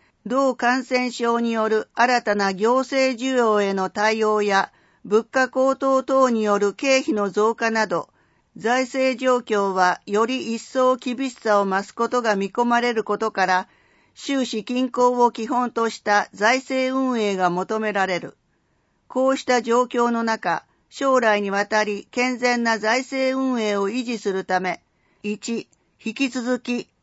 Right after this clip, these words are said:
有効かつ迅速な同感染症の感染防止策を講じつつ、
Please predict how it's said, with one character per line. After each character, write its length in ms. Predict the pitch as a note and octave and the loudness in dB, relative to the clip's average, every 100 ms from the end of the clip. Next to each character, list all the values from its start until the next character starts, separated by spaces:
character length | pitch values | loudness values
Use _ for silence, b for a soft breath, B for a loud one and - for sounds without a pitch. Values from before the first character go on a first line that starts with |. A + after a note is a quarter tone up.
| - | -12
有 320 | F#3+ B3+ C4+ | -4 -2 -2
効 260 | - C4+ B3+ | 0 0 0
か 160 | C4+ | -2
つ 200 | B3 G3+ | 0 -2
迅 260 | E3+ A#3 B3 | 0 -2 0
速 280 | B3+ A#3+ B3 | 0 0 0
な 280 | A3 G#3+ - | 2 0 0
同 280 | G3+ B3 A#3 | 2 2 2
感 260 | A#3+ B3+ | 0 0
染 280 | B3 B3+ B3+ | 0 0 0
症 280 | B3 A#3+ A#3 | 0 2 2
の 160 | A3+ | 0
感 300 | A3 A#3+ B3+ | 0 0 0
染 220 | B3+ B3+ B3 | 0 0 2
防 260 | A#3 B3 | 2 2
止 140 | B3 B3+ | 0 -4
策 360 | A3 G#3+ G3+ | -6 -2 0
を 80 | G3 | 0
講 300 | - A3+ A#3 | 2 2 2
じ 120 | G#3+ | 0
つ 160 | G#3+ A3+ | -6 -6
つ、 200 | E3+ | -8